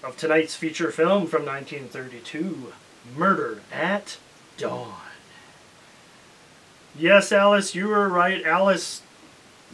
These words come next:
halfway through the film, was telling me, "I bet you any money it's, it's the crazy care-, caretaker, Henry, because you can't trust a caretaker," she says. "Well, thanks a lot, Alice."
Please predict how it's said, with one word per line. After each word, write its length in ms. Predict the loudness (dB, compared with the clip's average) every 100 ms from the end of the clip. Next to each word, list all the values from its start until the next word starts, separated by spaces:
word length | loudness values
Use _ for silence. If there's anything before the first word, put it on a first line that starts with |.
| -8
halfway 400 | -2 0 0 -2
through 200 | -2 -2
the 120 | -2
film, 260 | 0 0 0
was 160 | -2
telling 300 | 0 0 0
me, 240 | -2 -4 -6 -14 -20 -20 -20 -20 -16 -2
"I 100 | 2
bet 220 | 2 4
you 60 | 2
any 420 | 2 0 0 0
money 320 | 2 2 -2
it's, 480 | -2 -4 -4 -8 -10 -18 -20 -20 -20 -20 -10
it's 280 | -8 -8 -6
the 140 | -4
crazy 580 | -4 -2 0 0 0 -4
care-, 500 | -4 -2 0 -2 -4
caretaker, 960 | -2 2 2 2 -2 -2 -4 -4 -4 -6 -14 -20 -10
Henry, 580 | 2 4 6 4 4 2 -4 -20 -20 -20 -20 -20 -20
because 320 | -10 -6 -6
you 60 | -8
can't 340 | -2 0 0
trust 400 | -2 0 0 0
a 80 | -6
caretaker," 680 | -4 -2 -2 -6 -14 -14 -14
she 200 | -14 -14
says. 460 | -16 -16 -16 -18 -10
"Well, 240 | -8 -8
thanks 680 | -12 -8 0 2 2 -2 0
a 80 | 2
lot, 360 | 4 2 -2
Alice." 840 | -4 -8 -12 -16 -18 -16 -16 -16